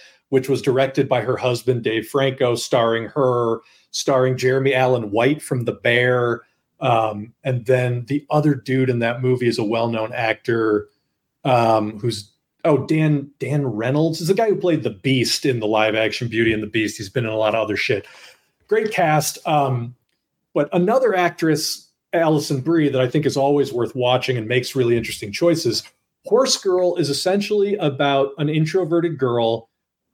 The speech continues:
who starts suspecting that she is being abducted by and experimented on by aliens. And shit goes wrong from there.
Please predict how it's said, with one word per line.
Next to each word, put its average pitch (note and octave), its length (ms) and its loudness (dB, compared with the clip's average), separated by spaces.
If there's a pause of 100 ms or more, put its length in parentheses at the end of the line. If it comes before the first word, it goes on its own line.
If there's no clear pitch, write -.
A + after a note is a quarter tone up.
(120)
who C#3+ 420 2
starts E3+ 500 -2
suspecting A#2 920 -4 (340)
that B2+ 220 2
she C#3+ 720 0 (400)
is C#3 140 2
being C#3 260 0
abducted B2+ 680 -4
by A#2+ 380 2
and C#3 120 -4
experimented B2+ 720 -2
on A2+ 200 -2
by A2 200 2
aliens. G#2 840 -6 (460)
And C3 220 0
shit D3 340 -2
goes C3+ 280 2
wrong A2+ 380 0
from G#2+ 260 -8
there. F#2+ 380 -6